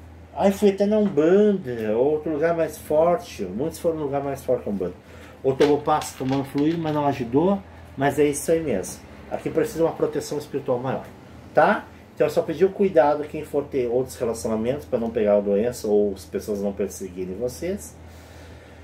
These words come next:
Mostrou que é essa tiragem, né? Parece que era pra ajudar alguém, ou ajudou e... Como é que é? E queria ver, não, ah, agora não me lembro mais. E mostrou que eu recebi a informação, às vezes me esqueço.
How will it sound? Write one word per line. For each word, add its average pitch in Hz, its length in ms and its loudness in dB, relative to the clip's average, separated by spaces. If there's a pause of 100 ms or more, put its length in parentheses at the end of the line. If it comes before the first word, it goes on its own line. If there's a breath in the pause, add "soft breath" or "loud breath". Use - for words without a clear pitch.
(680 loud breath)
Mostrou 190 500 4
que 185 320 -2 (680)
é 113 100 2
essa 156 360 4
tiragem, 147 320 0
né? 123 100 -2
Parece 120 240 -2
que 143 60 -2
era 131 100 0
pra 123 140 0
ajudar 110 320 0
alguém, 117 600 0
ou 98 200 0
ajudou 120 580 -6
e... 87 260 -6 (1300)
Como 120 120 -10
é 123 40 -6
que - 160 -10
é? 170 200 -2 (200)
E 104 80 -10 (140)
queria 110 260 2
ver, 165 480 -6
não, 104 260 -4
ah, 143 40 -6
agora 170 220 -6
não 170 80 -8
me 160 80 -4
lembro 113 180 -4
mais. 92 180 -8 (320 loud breath)
E 151 60 -4
mostrou 165 420 2
que - 120 -2
eu 135 300 4
recebi 147 340 -2
a 175 40 0
informação, 156 440 -4
às 143 80 -6
vezes 156 140 -8
me 160 80 -8
esqueço. - 480 -10